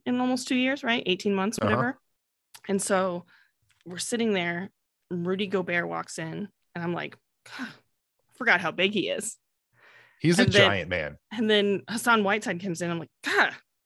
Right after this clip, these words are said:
Speaker 1: <laughs> these guys are bigger than I remember." And so,
Speaker 2: <laughs>
Speaker 1: and you get used to it when you're around, you know, six eight, seven foot guys a lot, you get used to it.
Speaker 2: Right.
Speaker 1: And then, so I, I did some Googling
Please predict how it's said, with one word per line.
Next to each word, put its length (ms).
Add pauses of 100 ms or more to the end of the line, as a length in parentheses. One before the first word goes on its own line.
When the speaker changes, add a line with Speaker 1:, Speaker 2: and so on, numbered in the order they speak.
(640)
Speaker 1:
<laughs> 200 (220)
these 160
guys 200
are 60
bigger 280
than 140
I 80
remember." 520 (360)
And 120
so, 180 (340)
Speaker 2:
<laughs> 340
Speaker 1:
and 280
you 100
get 240
used 440
to 120
it 80
when 140
you're 200
around, 400
you 100
know, 300
six 400
eight, 240
seven 240
foot 180
guys 320
a 80
lot, 500 (320)
you 120
get 200
used 380
to 140
it. 240 (220)
Speaker 2:
Right. 220
Speaker 1:
And 220
then, 480 (460)
so 160
I, 160 (160)
I 200
did 200
some 160
Googling 540